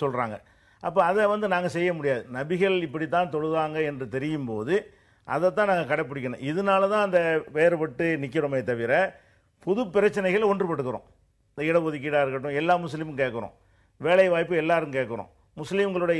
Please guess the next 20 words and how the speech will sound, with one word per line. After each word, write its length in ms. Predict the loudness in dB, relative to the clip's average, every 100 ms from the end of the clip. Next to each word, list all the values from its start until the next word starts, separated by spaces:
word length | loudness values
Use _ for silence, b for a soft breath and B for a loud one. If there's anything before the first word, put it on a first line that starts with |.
| 0
எந்த 140 | 2 2
பாதிப்பு 400 | 2 -2 -4 -4
ஏற்பட்டாலும் 580 | -4 -4 0 0 0 -2
அனைவருக்காகவும் 800 | 0 2 2 2 2 0 0 -2
தான் 100 | -4
நாங்கள் 220 | -2 -4 -2
குரல் 200 | -4 -2
கொடுக்குறோம். 380 | -4 -6 -8 -10 b b
அப்ப 140 | -8 -4 -2
எதுல 240 | 0 0 0 0
இணைய 220 | 0 2 2 0
முடியுமோ 300 | -2 2 2
அதுல 180 | 2 0
இணைந்து 240 | -2 -2
கொள்கிறோம், 340 | -4 -4 -6 -8 _ b b _
எதுல 300 | 0 2 2 0
இணைய 200 | 0 0 0
முடியாதோ, 380 | 4 4 6 0 -6 _ _ _
இணைந்தால் 480 | -4 -2 0 2 2 2
எங்களுடைய 340 | -2 -2 0